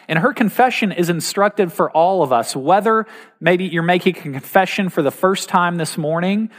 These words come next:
or making a renewed confession as we do throughout the Christian life. First, you notice that her confession accurately acknowledges her situation in verse nine. She knows that she is doomed without God,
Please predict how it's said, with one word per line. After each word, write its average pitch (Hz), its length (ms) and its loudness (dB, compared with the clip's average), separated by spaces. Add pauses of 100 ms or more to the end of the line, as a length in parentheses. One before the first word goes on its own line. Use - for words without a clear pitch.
(120)
or 151 120 -2
making 180 400 2
a 151 120 4
renewed 160 580 0
confession 151 720 -2
as 127 200 -4
we 131 100 -2
do 135 160 -2
throughout 131 320 0
the 135 80 -10
Christian 131 360 -8
life. 101 500 -10 (1120)
First, - 580 0
you 170 140 -2
notice 185 480 4
that - 140 0
her 175 160 2
confession 165 600 0
accurately 165 680 0
acknowledges 127 760 0
her 131 140 -6
situation 135 640 -4
in 107 100 -8
verse 110 280 -8
nine. 98 400 -10 (960)
She 226 220 0
knows 214 480 4
that 175 140 0
she 220 220 -2
is 143 160 0
doomed 127 640 -2
without 139 400 -2
God, 135 400 -2